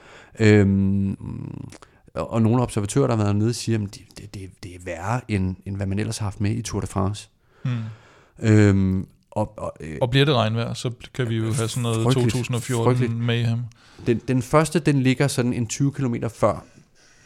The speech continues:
Speaker 1: øh, de andre kommer, men derfra så ligger de sidste ti, øh, fuldstændig som perler på en snor inden for de sidste femoghalvtreds kilometer.
Speaker 2: Ja.
Speaker 1: Anden pavé-sektion går faktisk nedad.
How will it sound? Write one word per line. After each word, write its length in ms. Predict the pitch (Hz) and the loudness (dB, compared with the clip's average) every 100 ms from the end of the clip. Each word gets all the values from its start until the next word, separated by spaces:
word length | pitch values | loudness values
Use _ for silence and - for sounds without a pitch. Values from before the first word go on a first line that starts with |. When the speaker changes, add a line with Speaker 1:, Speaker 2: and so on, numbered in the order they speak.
| _ - 110 | _ -6 0
Speaker 1:
øh, 240 | 110 101 104 | 2 0 -2
de 100 | - | -4
andre 240 | 98 107 | -4 -6
kommer, 320 | 110 101 113 | -4 -6 -4
men 140 | 110 113 | -4 -4
derfra 300 | 135 - 131 | -4 -6 -8
så 120 | 131 | -6
ligger 220 | 123 120 | -6 -6
de 100 | 127 | -6
sidste 320 | 117 135 - | -6 -6 -6
ti, 440 | 139 - 156 - - _ - - _ - | -4 -4 -4 -6 -14 _ -20 -20 _ -4
øh, 240 | 113 110 - - | -2 -2 -8 -2
fuldstændig 400 | 190 - 156 139 | -2 0 -2 0
som 100 | 131 | -2
perler 320 | 113 110 120 | 0 0 0
på 140 | - 117 | -2 -6
en 60 | |
snor 260 | 110 123 117 | -4 -4 -2
inden 180 | 110 113 | -4 -4
for 140 | 120 | -6
de 100 | 110 | -6
sidste 320 | - 113 - | -4 -6 -6
femoghalvtreds 540 | - 117 104 104 98 95 | -8 -6 -6 -4 -4 -6
kilometer. 460 | - 104 101 101 101 - 113 | -6 -6 -4 -8 -12 -12 -10
Speaker 2:
Ja. 40 | 104 - _ | -10 -12 _
Speaker 1:
Anden 400 | 113 117 151 165 - | 0 2 2 -2 -2
pavé-sektion 640 | 117 113 113 - - 107 110 | 0 0 -2 -6 -6 -8 -8
går 100 | - | -10
faktisk 460 | 104 98 98 101 - | -10 -10 -10 -14 -6
nedad. 380 | 117 147 - | -2 -2 -4